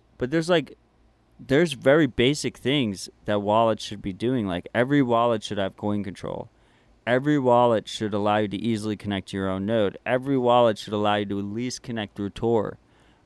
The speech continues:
Um, are these slightly more advanced features? Yes. But, like, then hide them in the advanced menu.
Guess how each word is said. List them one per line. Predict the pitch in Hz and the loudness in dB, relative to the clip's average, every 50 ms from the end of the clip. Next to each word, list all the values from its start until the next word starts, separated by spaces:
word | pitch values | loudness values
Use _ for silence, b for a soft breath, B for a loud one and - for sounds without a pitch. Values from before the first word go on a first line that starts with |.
| b | b
Um, | - 98 98 98 95 95 92 95 - - _ _ _ - | -6 -4 -4 -2 -2 -4 -6 -8 -10 -12 _ _ _ 2
are | 120 120 131 127 | 2 4 4 4
these | 139 139 127 - 127 95 - _ - - | 2 0 -2 -2 -4 -8 -8 _ -14 -10
slightly | - - - 135 135 135 123 131 131 | -8 -6 -2 -2 -2 0 -2 -2 -2
more | 127 127 127 127 120 | -2 0 0 0 0
advanced | 110 104 110 120 117 117 117 113 - - - _ - | 0 -2 -2 -2 -2 -2 -2 -4 -8 -12 -18 _ -14
features? | - 131 127 127 - - 160 156 165 175 - - - - _ _ _ _ _ _ _ _ - | -8 -6 -6 -6 -6 -8 -8 -8 -8 -10 -12 -14 -16 -18 _ _ _ _ _ _ _ _ -8
Yes. | 262 196 113 101 - - - - - _ _ _ _ _ _ _ _ _ _ _ _ _ _ _ - | -6 -4 -4 -6 -8 -12 -18 -20 -20 _ _ _ _ _ _ _ _ _ _ _ _ _ _ _ -4
But, | 131 131 | -2 0
like, | 143 135 - - - _ _ _ _ _ - - | 0 0 0 -4 -12 _ _ _ _ _ -20 -16
then | 127 131 135 135 143 165 160 143 | -10 -8 -6 -4 -2 -2 -2 0
hide | 139 156 160 170 175 165 | 2 2 2 2 2 0
them | 180 175 175 | -2 -2 0
in | 170 | 0
the | 170 165 165 | 0 0 -2
advanced | 147 123 117 139 156 180 175 - - | -2 -2 0 0 0 0 -2 -4 -6
menu. | - 107 101 92 90 90 87 - - 123 | -6 -4 -4 -4 -6 -10 -12 -14 -16 -16